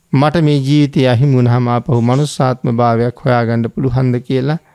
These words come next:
ආපහු හිතලා බලන්න ඕනේ. ආන් ඒක නිසා පින්නතුනි, භාග්‍යතුන් වහන්සේ දේශනා කරපු ආකාරයෙන්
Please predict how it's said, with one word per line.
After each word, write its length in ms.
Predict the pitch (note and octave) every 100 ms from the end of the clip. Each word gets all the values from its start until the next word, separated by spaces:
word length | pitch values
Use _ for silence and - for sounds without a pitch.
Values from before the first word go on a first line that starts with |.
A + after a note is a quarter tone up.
| _ _ _ _ -
ආපහු 300 | A#2+ A2+ C#3+
හිතලා 360 | A#2+ A#2 A2+
බලන්න 340 | G#2+ - - -
ඕනේ. 320 | - - C#3+ - - _ _ _ _ _ _ _ _ _ _ _ _ - _ _ _ _ _ _ _ - -
ආන් 260 | C3 B2+
ඒක 200 | A#2+ A2+
නිසා 340 | A#2 A2 - A2+
පින්නතුනි, 520 | A#2+ A2 G#2+ A#2 A2 C3 _ _ _ _ _ _ -
භාග්‍යතුන් 560 | D3 C#3 D#3 D#3+ D#3+ D3
වහන්සේ 340 | C#3+ C#3 D3
දේශනා 420 | C#3+ D3+ E3 C#3 C3
කරපු 360 | C3 B2+ C3+
ආකාරයෙන් 680 | A#2+ A#2 B2 A#2 A2 A2